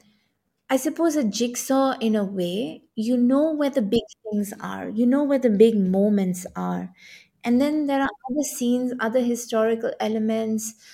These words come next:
other instances that happen in your everyday life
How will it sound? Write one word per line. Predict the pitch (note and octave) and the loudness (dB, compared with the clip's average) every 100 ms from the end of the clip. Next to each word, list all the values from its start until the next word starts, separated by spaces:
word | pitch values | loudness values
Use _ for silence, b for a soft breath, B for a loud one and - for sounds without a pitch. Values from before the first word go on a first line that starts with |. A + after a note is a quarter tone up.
| B B | B B
other | A3+ A3+ C4+ C4 | 0 8 8 8
instances | C#4 C#4+ - D#4 C4+ C#4 B3 | 2 0 -2 -2 0 -2 -2
that | A#3 | -2
happen | G#3+ A3 A3+ B3+ B3+ B3 | 0 0 0 -2 -2 0
in | A3+ G#3+ | 2 2
your | G#3+ G#3+ A#3+ C4 C4 | 4 4 4 0 0
everyday | A3 G#3+ A3+ G#3+ G#3 | -2 0 2 4 2
life | G3 F#3+ G3 G#3 - | 0 -2 -2 -4 -6